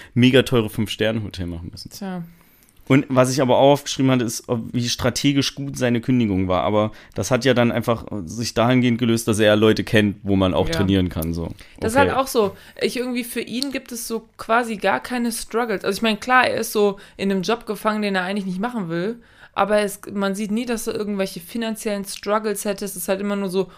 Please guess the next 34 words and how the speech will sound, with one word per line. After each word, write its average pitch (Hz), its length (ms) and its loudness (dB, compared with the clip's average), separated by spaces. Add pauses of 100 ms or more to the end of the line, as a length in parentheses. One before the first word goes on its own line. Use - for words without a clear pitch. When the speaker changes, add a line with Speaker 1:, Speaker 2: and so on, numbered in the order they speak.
Speaker 2:
„Oh, - 100 -2
ich 208 80 0
hab 220 140 -2
gekündigt 240 680 -4
und 233 140 -4
wir 240 80 -4
bezahlen 214 440 0
auch 208 100 2
noch 202 120 -2
den 220 180 -2
hier.“ 214 300 0 (320)
Aber 165 580 0 (120)
Speaker 1:
Mhm. 131 480 -2
Speaker 2:
das 175 160 -8
würde, 175 160 -2
es - 240 -6
ist - 100 -14
alles - 240 -4
schon 175 160 -6
co-, - 160 -14
es 185 80 -8
ist 190 60 -6
alles 180 260 -4 (100)
cool. 165 280 -4
Speaker 1:
Ja. 107 160 0 (180)
Speaker 2:
Also 180 120 -2
es 170 40 -8
gibt - 160 -6
so 226 120 -2
nicht 208 420 -2
wirklich 214 220 -6
Struggles 226 460 -2
für 262 120 -6
ihn. 254 340 -4